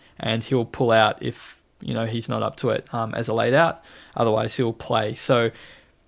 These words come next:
be careful with your loopholes this week, especially in the midfield. Um, you know, worst case, you end up trying a loophole for a captaincy option in the midfield, and Matt Crouch is out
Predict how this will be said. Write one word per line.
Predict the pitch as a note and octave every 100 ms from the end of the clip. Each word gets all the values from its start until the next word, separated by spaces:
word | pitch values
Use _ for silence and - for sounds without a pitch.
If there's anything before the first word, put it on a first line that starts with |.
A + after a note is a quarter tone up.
| _ -
be | D3+
careful | - D#3 D3 - C#3+ A#2 -
with | C#3+ C#3
your | B2+
loopholes | B2 B2+ C3 A2 A2
this | B2+ A#2+
week, | A2+
especially | A#2 - C3+ - C#3+ C3
in | A#2+
the |
midfield. | A#2 A#2 - A2+ G#2+ G#2+ - D#3+
Um, | A2+ A2+ A2 A2 - _
you | B2
know, | A2+
worst | A#2 A#2 -
case, | A#2+ A#2 - - -
you | B2
end | A#2 B2+
up | A#2+ - - - -
trying | - A#2
a | A2
loophole | A#2+ A#2 A#2+
for | - A#2
a |
captaincy | - B2+ - C3 - B2 A#2+ - - -
option | C3 - C#3+
in | C3
the | C3
midfield, | C#3+ C#3+ E3+ D#3
and | B2+ A#2+
Matt | A#2+ -
Crouch | - C#3 C3
is | C3+ B2+
out | C3+ D3